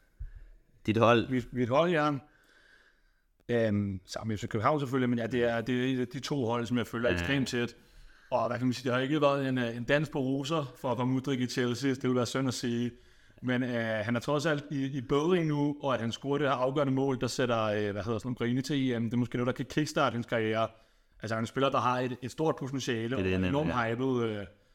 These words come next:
Speaker 2: før han kom, øh, til Premier League i hvert fald.
Speaker 1: Og udover ham, så scorer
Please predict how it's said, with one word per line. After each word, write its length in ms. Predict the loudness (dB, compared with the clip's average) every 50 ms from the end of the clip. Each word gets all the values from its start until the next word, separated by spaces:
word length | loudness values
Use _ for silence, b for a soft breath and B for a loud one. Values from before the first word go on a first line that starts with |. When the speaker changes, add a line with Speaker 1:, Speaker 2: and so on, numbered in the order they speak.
| _ _ _
Speaker 2:
før 200 | -2 -2 -2 0
han 180 | 0 -2 -2
kom, 280 | 0 0 0 2 2 2
øh, 280 | 2 2 0 -2 -4 -6
til 100 | -8 -10
Premier 260 | -6 -4 -2 -2 -2
League 140 | 0 -2 -2
i 20 |
hvert 200 | -2 -2 -2 -2
fald. 180 | -4 -6 -8 -10 -12 -18 -20 -20 -20 -2 2
Speaker 1:
Og 120 | 4 4
udover 440 | 6 8 8 8 8 8 8 8 6 6 6 4 4 2 2 2 2
ham, 240 | 4 4 4 2 0
så 100 | -2 -6
scorer 680 | -10 -4 -2 0 4 4 4 4 4 4 4 2 2